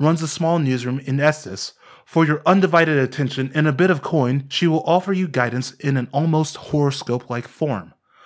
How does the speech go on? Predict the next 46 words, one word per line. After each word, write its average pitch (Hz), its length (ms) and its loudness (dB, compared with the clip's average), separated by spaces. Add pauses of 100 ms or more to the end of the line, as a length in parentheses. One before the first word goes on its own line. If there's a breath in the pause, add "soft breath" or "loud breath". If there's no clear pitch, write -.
(100)
Her 175 120 2
acolytes 196 440 0
are 165 80 2
writers 131 400 -2
and 151 100 -8
photographers 127 640 -6
who - 140 -2
bring 180 260 0
her 180 100 -4
the 147 120 -2
best - 340 -4
gossip 135 380 -2
around 101 260 -10
the 107 80 -8
land. 107 360 -8 (320)
Then 202 320 4
there 175 160 6
is 165 180 0
Oman, 95 480 -2 (260 soft breath)
the 123 80 -6
goddess 139 380 0
of 139 120 -4
misfortune, 135 600 -8 (560 loud breath)
a 147 100 4
kind 180 380 0
of 170 80 2
negative 160 400 2
character 120 400 -2
in 98 80 -10
this 95 220 -12
world. 87 320 -14 (440 loud breath)
Her 160 120 4
shrine 170 380 2
is 156 220 -2
in 165 120 -2
a 143 40 0
poverty-stricken 175 1000 -2
ghetto 117 320 -2 (200 loud breath)
where 135 120 0
she 151 240 0
feeds 185 400 0
off 156 200 2
the 160 100 -4
misfortune 123 500 -4
of 117 80 -8
others. 120 440 -4